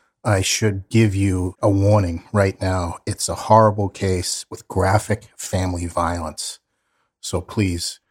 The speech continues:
if you're not up for that type of episode, you might wanna skip this one. Also, guys, you're gonna be listening to this episode during Christmas week,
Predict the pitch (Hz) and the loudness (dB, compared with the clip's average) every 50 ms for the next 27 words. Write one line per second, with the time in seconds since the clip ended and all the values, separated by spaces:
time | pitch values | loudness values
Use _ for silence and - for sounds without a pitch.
0 | _ _ _ _ - 113 - 113 101 104 101 101 98 98 - - - 110 95 90 | _ _ _ _ -10 -6 -4 0 2 2 4 4 2 0 -2 -4 -2 0 0 0
1 | - - 101 92 - 92 90 - 98 92 - 95 - - - 90 90 87 90 87 | 0 -2 -2 -2 -2 -4 -4 -2 -2 -2 -2 -4 -8 -4 -4 -4 -4 -4 -6 -6
2 | 85 85 87 85 87 85 85 - - - - - - - 78 - - - - - | -6 -6 -6 -6 -8 -8 -8 -8 -8 -8 -8 -10 -8 -10 -12 -12 -10 -10 -12 -12
3 | - _ _ _ _ _ _ _ _ _ _ _ _ _ _ _ _ _ _ _ | -14 _ _ _ _ _ _ _ _ _ _ _ _ _ _ _ _ _ _ _
4 | _ _ _ - 117 110 110 - - 95 98 95 95 95 92 87 - - _ _ | _ _ _ -4 0 0 0 0 -2 -4 -4 -2 -2 -2 -2 -4 -6 -10 _ _
5 | _ _ _ _ _ - 123 117 123 110 98 104 101 101 113 113 - - 113 101 | _ _ _ _ _ 0 2 4 4 4 2 2 4 4 4 4 4 2 0 2
6 | 95 90 87 - - - 95 90 95 98 - - - - 110 110 - 104 - - | 0 0 -4 -6 -4 -4 -2 0 0 -2 -2 -2 -4 -4 -4 -4 -4 -4 -4 -4
7 | - 92 87 87 90 - 104 95 92 90 85 - - 120 107 - - - - - | -6 -6 -6 -6 -2 0 0 0 0 -2 -4 -4 -2 0 0 0 -2 -6 -8 -8
8 | - - _ - 92 87 85 _ _ | -8 -10 _ -8 -8 -8 -8 _ _